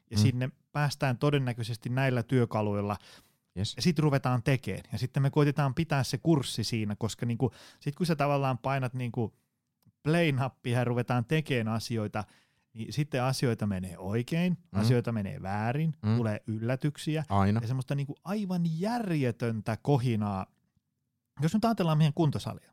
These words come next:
Speaker 1: niin,
Speaker 2: Mm.
Speaker 1: niin me tehdään täällä P T:tä ja pienryhmä, ää, treenejä, ja sitten sä voit olla meillä salijäsen.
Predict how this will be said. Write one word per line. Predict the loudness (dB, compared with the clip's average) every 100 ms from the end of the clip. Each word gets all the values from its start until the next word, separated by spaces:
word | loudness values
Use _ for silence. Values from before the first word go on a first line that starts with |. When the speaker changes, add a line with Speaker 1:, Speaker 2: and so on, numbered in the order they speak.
| -6
Speaker 1:
niin, | 0
Speaker 2:
Mm. | 2
Speaker 1:
niin | 0 -4 -10
me | -4
tehdään | 0 2 2
täällä | 0
P | 2 2 2
T:tä | 2 0 2 2
ja | 2
pienryhmä, | 2 0 2 0 0 -2 -4 -20 -20 _ -8
ää, | -4 -4
treenejä, | -2 0 2 2 0 -2 -4 _ _ _ _
ja | -6
sitten | -2 -2 -2 -4 -6 _ _ _ _ _ -10
sä | 0 2
voit | 2
olla | 0
meillä | 0 -2
salijäsen. | 0 0 0 -2 -8 -10